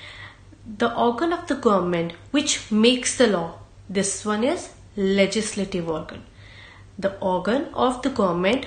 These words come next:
which makes the law, that is legislative. Next comes executive. The organ of the government which helps in implementation of the laws,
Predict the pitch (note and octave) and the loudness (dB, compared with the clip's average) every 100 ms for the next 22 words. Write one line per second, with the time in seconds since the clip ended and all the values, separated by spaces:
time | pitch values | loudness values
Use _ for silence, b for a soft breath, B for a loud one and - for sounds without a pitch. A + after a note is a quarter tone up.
0 | - - A#3+ C#4 - - - - G3+ G#3 | -10 2 2 2 -8 -10 -20 -6 2 4
1 | A#3+ A#3+ - G#3 F3+ E3 - - - - | 4 0 -2 0 0 -2 -8 -20 -20 -8
2 | F#3 F3 - B3 D#4 - - - - F#3+ | -2 -2 0 0 2 0 -14 -18 -6 -2
3 | G3 F#3+ G#3+ - G3 - F3+ E3+ - - | -2 -2 -6 -6 -8 -6 -6 -6 -16 -20
4 | - - - - - - - - - - | -20 -20 -20 -20 -20 -20 -20 -20 -20 -20
5 | - B B B B B B B B - | -20 B B B B B B B B -8
6 | G3 F#3+ F#3 - G#3+ C4+ - - - - | 0 0 0 -2 0 0 -4 -16 -18 -20
7 | - - G#3+ - G3+ F#3 - F3 - B | -8 -4 -4 -4 -6 -6 -8 -10 -14 B
8 | B B B B G3+ A#3 - A#3 A#3 D#4+ | B B B B 0 0 2 2 2 2
9 | E4 E4 C#4+ - G3+ F#3 F#3 F3 - - | 0 2 -4 2 2 4 0 -2 -8 -4
10 | A#3 C4 - B3 B3+ - D#4+ D#4+ - D4 | 0 0 4 4 4 2 0 -2 -4 0
11 | C#4 D4 D4 D4 B3 A3 - G#3 G3 - | 0 2 2 4 2 0 2 0 0 0
12 | B3 D4 - - G3 F#3+ D#3+ - - | 0 0 -12 -8 0 4 4 2 -8